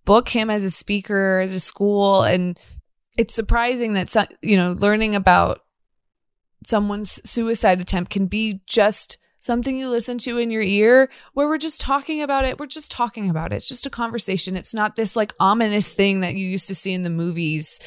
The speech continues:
with this, like, organ music playing. It's, it's just him talking about this thing he survived. And now l-,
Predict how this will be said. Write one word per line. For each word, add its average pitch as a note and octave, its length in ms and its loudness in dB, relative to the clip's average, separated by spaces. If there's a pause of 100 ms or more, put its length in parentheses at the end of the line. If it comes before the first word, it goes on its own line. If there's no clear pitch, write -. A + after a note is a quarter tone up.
(340)
with F#3 180 -4
this, F#3 240 -2
like, F#3 260 -4 (480)
organ G#3 480 6
music G3 380 -6
playing. G3 420 4
It's, G#3 300 -6 (100)
it's - 260 -4
just D#4+ 200 2
him D#4 160 -4
talking C4 420 0
about A#3+ 380 -2 (160)
this B3 180 2
thing B3 220 -4
he B3+ 160 -6
survived. G#3+ 560 4
And G3 120 0
now G3 180 2
l-, G3 340 0